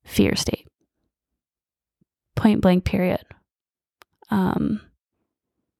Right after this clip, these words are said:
yeah. So that is, I'll get off my soapbox. <laughs>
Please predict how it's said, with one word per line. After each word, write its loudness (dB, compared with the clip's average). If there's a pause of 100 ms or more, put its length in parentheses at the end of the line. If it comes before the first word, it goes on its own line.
(500)
yeah. 4 (1300)
So 4 (1400)
that 2 (160)
is, 4
I'll 6
get 6
off 4
my 2
soapbox. 0 (580)
<laughs> 6